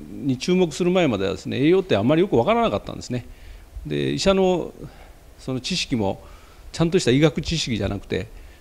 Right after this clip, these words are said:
噂の知識から <laughs> 結構入ってくるのもいっぱいあります、医者って。だからそれをね、宣伝する形で僕も話した時期もあったので、ま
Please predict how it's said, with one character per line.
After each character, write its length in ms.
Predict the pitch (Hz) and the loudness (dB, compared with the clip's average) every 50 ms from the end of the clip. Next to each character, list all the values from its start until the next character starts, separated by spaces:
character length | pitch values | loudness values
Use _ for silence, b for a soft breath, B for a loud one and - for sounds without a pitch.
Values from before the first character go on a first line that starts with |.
| b - | b 0
噂 320 | 147 165 190 165 - 196 | 4 4 4 6 6 6
の 100 | 185 185 | 4 4
知 80 | 160 - | 4 2
識 280 | - - - - 127 - | -2 -4 -4 -6 -6 -4
か 100 | - 98 | -2 -2
ら 180 | 98 95 98 B B B B B B B B B B B | -2 -2 -4 B B B B B B B B B B B
<laughs> 500 | B B B B B B - - 165 160 | B B B B B B -18 -16 -16 -4
結 220 | - - 151 - | -2 0 0 2
構 100 | - 113 | 0 0
入 140 | 101 - 156 | 0 2 0
っ 20 | 143 | 0
て 100 | - 117 | 0 -2
く 40 | |
る 60 | 113 110 | -4 -4
の 60 | 104 | -4
も 80 | 95 | -4
い 20 | 104 | -6
っ 40 | - | -6
ぱ 80 | - 139 | -2 0
い 20 | |
あ 20 | 160 | 2
り 40 | 151 | 2
ま 80 | 139 123 | 2 2
す、 120 | - 117 | -2 -4
医 60 | 104 | -6
者 120 | - 104 92 | -6 -6 -8
っ 20 | |
て。 160 | - - - | -8 -10 -14
だ 40 | - - - - - - - - - b b b b b b b b b b b b - - | -14 -14 -18 -20 -20 -20 -20 -20 -20 b b b b b b b b b b b b -14 -8
か 60 | 170 143 | -6 -6
ら 60 | 120 | -2
そ 120 | - 175 | -2 0
れ 100 | 160 170 | 4 4
を 240 | 175 160 156 147 - - - - - - - - - - - - - - - - - - - - - | 4 4 4 2 -2 -10 -18 -20 -20 -20 -20 -20 -20 -20 -20 -20 -20 -20 -20 -20 -20 -20 -20 -8 -6
ね、 140 | 170 165 - - - - - - - - | -6 -6 -6 -8 -16 -20 -20 -20 -20 -16
宣 260 | - - - 156 160 151 | -8 0 2 2 4 4
伝 140 | 156 147 | 2 2
す 100 | 127 - | 2 0
る 80 | 135 123 | -2 -2
形 320 | 139 120 123 113 104 - | 0 -2 -2 -2 -2 0
で 220 | 117 107 - - - - 170 | 0 0 0 -2 -6 -10 -6
僕 200 | 127 131 110 104 | -6 -6 -4 -4
も 140 | 98 90 92 | -6 -8 -6
話 260 | - 131 131 127 - | -4 -4 -2 -2 -4
し 20 | - | -4
た 180 | - 87 90 | -4 -4 -4
時 140 | 95 110 107 | -4 -6 -8
期 80 | - 95 | -8 -4
も 100 | 98 113 | -4 -4
あ 60 | 123 | -4
っ 40 | - | -4
た 100 | - 107 | -6 -8
の 100 | 95 90 | -8 -8
で、 120 | 82 78 - b b b b b b b b b - - | -10 -12 -14 b b b b b b b b b -12 -8
ま 240 | 131 110 95 - | -6 -6 -6 -8